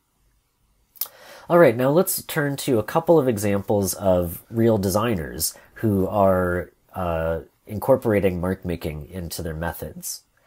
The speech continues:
So the first example I'll talk about is actually a campaign that was put on by Nike, um, and they hired the, uh, Amsterdam-based design studio Wieden and Kennedy,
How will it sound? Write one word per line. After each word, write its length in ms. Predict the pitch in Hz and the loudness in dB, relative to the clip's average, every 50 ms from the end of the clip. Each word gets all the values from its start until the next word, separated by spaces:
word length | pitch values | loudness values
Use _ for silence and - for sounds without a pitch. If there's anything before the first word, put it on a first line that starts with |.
| _ - - - - - - - | _ -20 -20 -20 -20 -20 -20 -12
So 180 | - - - 131 | -6 0 2 4
the 100 | 127 123 | 4 4
first 260 | - - 185 185 - | 2 0 0 2 0
example 500 | 214 151 117 123 120 117 107 - 120 110 | -2 -2 -2 -2 -2 -2 -2 -2 0 0
I'll 140 | 104 104 101 | 2 0 0
talk 240 | - 117 107 98 - | -2 -2 -2 -2 -2
about 240 | 104 95 92 92 92 | -2 -2 -2 0 -2
is 140 | 92 90 | -2 -4
actually 640 | 90 87 98 - - - 113 104 95 95 92 92 92 - | -6 -8 -8 -8 -8 -6 -4 -4 -2 -2 0 -2 -2 -4
a 120 | - 110 | -8 -12
campaign 720 | - - 113 104 101 98 101 107 101 98 98 98 95 82 | -10 -8 -6 -6 -6 -6 -6 -6 -6 -6 -6 -8 -8 -8
that 140 | 95 110 95 | -6 -6 -4
was 140 | 92 95 - | -4 -6 -6
put 160 | - - 113 | -4 -2 -2
on 180 | 98 92 92 85 | -2 -2 -2 -2
by 140 | 82 82 87 | -2 -4 -2
Nike, 640 | 82 85 98 117 123 120 - - 65 64 - - _ _ _ _ _ _ _ _ _ _ | -2 -4 -4 -4 -4 -6 -10 -12 -12 -12 -14 -16 _ _ _ _ _ _ _ _ _ _
um, 340 | - 104 101 98 95 92 95 - - | -4 -2 -2 -2 -2 -4 -8 -8 -8
and 440 | 110 107 101 101 98 98 98 92 - | -6 -4 -4 -4 -4 -4 -6 -4 -2
they 140 | 110 107 | -2 -2
hired 560 | 107 104 117 120 120 117 120 123 123 117 95 98 | -2 -2 -4 -4 -2 -2 0 0 -2 -2 -4 -4
the, 320 | 101 98 95 95 95 92 - - | -4 -2 -2 -2 -4 -6 -8 -10
uh, 360 | - 92 87 87 85 85 82 - - _ _ _ | -10 -10 -8 -8 -8 -8 -10 -12 -16 _ _ _
Amsterdam-based 1120 | - 123 127 127 - - - 113 101 101 95 92 92 85 90 90 90 87 - - - - 101 | -8 -8 -8 -8 -6 -4 -2 0 0 0 0 0 -2 -4 -2 -2 -2 -2 -4 -8 -10 -12 -12
design 340 | 101 92 95 92 95 95 87 | -8 -6 -6 -4 -4 -6 -6
studio 560 | - - 104 92 92 90 90 87 85 85 69 78 | -6 -6 -6 -6 -4 -2 -2 -2 -4 -6 -8 -8
Wieden 320 | 90 101 113 110 113 101 87 | -6 -4 -2 -2 -2 -2 -2
and 160 | 87 85 82 | -6 -8 -10
Kennedy, 540 | - 107 101 92 87 76 78 71 67 - | -8 -8 -6 -6 -6 -6 -8 -10 -12 -14